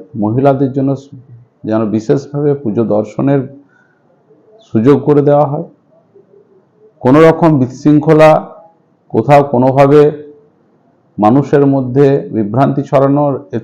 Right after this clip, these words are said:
থেকে পুলিশকে সজাগ থাকার নির্দেশ এবং পূজা কমিটিগুলির কাছে আবেদন রেখেছেন যাতে পূজাগুলি সুষ্ঠুভাবে সম্পন্ন হয় এবং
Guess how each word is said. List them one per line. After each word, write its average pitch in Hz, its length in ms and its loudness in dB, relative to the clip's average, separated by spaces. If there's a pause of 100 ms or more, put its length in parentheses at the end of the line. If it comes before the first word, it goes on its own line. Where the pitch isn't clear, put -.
থেকে 135 220 0
পুলিশকে 120 420 -6
সজাগ 120 340 -6
থাকার 135 280 -6
নির্দেশ 131 540 -6 (680)
এবং 143 180 -2
পূজা 120 220 0
কমিটিগুলির 139 600 -4
কাছে 139 240 -4
আবেদন 117 460 0 (960)
রেখেছেন 143 500 0 (600)
যাতে 113 300 0
পূজাগুলি 120 480 -2
সুষ্ঠুভাবে 139 680 -6
সম্পন্ন 117 500 -4
হয় 151 260 -6 (720)
এবং 104 260 -2